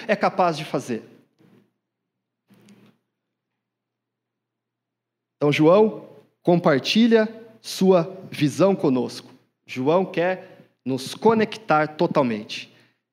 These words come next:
Se o seu corpo está presente, se o seu intelecto está presente, é muito bom. Mas os seus sentidos, a sua imaginação precisa estar presente. Isso faz toda a diferença.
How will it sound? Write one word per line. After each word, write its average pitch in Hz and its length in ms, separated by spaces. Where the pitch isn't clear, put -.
Se - 120
o 180 40
seu 208 200
corpo 269 440
está 226 200
presente, 165 800
se - 160
o 143 60
seu 196 220
intelecto 202 580
está 180 220
presente, 156 640
é 156 40
muito 175 240
bom. 120 280
Mas 135 120
os 139 100
seus 165 220
sentidos, 147 840
a 123 40
sua 156 180
imaginação 147 720
precisa 123 420
estar 117 280
presente. 113 580
Isso 139 220
faz 139 280
toda 160 320
a - 20
diferença. 117 440